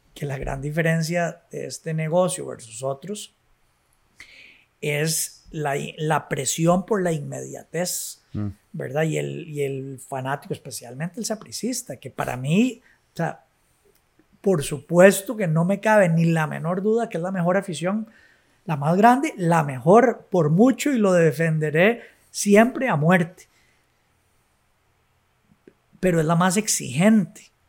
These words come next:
Speaker 1: Y a veces a, a algunos que no entienden, a, algunos terceros, digamos,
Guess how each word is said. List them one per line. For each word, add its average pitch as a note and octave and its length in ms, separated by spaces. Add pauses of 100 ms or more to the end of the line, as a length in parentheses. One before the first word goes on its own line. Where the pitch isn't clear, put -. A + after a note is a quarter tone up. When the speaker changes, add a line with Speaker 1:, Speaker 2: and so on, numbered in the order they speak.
(200)
Speaker 1:
Y G3 80
a A#3+ 120
veces A#3 420
a, A#3 200
a D#3+ 200
algunos G#3 800
que D#3+ 140
no C#3+ 120
entienden, A3 1000
a, D#3 60
algunos C#3 560
terceros, G3 600
digamos, D#3+ 600